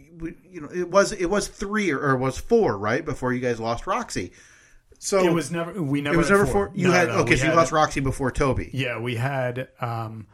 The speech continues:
Speaker 2: 'cause when I met Annette, she had Abby and Roxy.
Speaker 1: That's right.
Speaker 2: Or Roxy the older, Abby the younger. I had Lola.
Speaker 1: Yes.
Speaker 2: Roxy passed away. We moved here,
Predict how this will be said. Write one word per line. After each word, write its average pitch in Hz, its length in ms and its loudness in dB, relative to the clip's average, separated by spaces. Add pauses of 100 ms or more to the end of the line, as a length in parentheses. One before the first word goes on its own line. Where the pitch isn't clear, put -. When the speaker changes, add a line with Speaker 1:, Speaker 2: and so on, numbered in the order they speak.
(640)
Speaker 2:
'cause 123 160 -4
when 143 120 -2
I 139 120 -2
met 143 260 -6
Annette, 135 340 -6
she 135 240 -8
had 117 320 -6 (200)
Abby 127 420 -4
and 110 180 -12
Roxy. 131 600 -6
Speaker 1:
That's 127 140 -8
right. 107 220 -2
Speaker 2:
Or 120 100 -4
Roxy 135 420 -6
the 117 120 -6
older, 117 460 -4
Abby 120 300 -4
the 113 120 -6
younger. 107 480 -8 (480)
I 135 140 -2
had 117 220 -4
Lola. 104 560 -6
Speaker 1:
Yes. 107 360 -8 (240)
Speaker 2:
Roxy 131 960 -6 (100)
passed 127 340 -4
away. 165 500 -2 (300)
We 117 120 -2
moved 120 420 -2
here, 143 920 -4